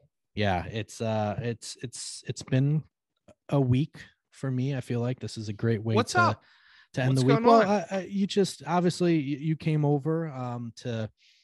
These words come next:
Speaker 1: grab our mail. Uh, we were out of town, you know, as you know, um, last weekend back to
Speaker 2: Mm-hmm,
Speaker 1: Michigan,
Speaker 2: mm-hmm.
Speaker 1: and, uh, we had floors, uh, put down, beautiful floors,
Speaker 2: Mm-hmm.
Speaker 1: which was fine. Uh, however,
Speaker 2: Very nice floors.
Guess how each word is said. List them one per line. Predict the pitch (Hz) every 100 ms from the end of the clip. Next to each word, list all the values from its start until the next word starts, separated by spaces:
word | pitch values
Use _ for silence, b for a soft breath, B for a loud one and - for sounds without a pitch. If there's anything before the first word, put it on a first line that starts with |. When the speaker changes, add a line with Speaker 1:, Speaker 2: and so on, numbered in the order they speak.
| B _
Speaker 1:
grab | - 139 139
our | 127
mail. | 127 120 139 147 - -
Uh, | 117 113 110
we | 113 113
were | 110
out | 107
of | 104
town, | - 107 110
you | 113 104
know, | 104
as | 101
you | 101 101
know, | 95 110
um, | 110 101 98 98 98
last | 104 98 -
weekend | 101 101 113 120 _
back | 95 95 -
to |
Speaker 2:
Mm-hmm, | 101
Speaker 1:
Michigan, | 98 - 117 104 117
Speaker 2:
mm-hmm. | 104
Speaker 1:
and, | 101 95 98 98 b b b 95
uh, | 95
we | 98
had | 95 98 98 -
floors, | - - 110 101 101 120 - _ -
uh, | 113 95 101 - -
put | 120
down, | 107 95 117
beautiful | 101 101 113
floors, | - 104 107 139
Speaker 2:
Mm-hmm. | 135
Speaker 1:
which | 104 - B B B B B
was | 127
fine. | 147 135 127 190 - _ - -
Uh, | 131 123 117
however, | 127 123 123
Speaker 2:
Very | 208 262
nice | 196 131 -
floors. | 123 101 95 -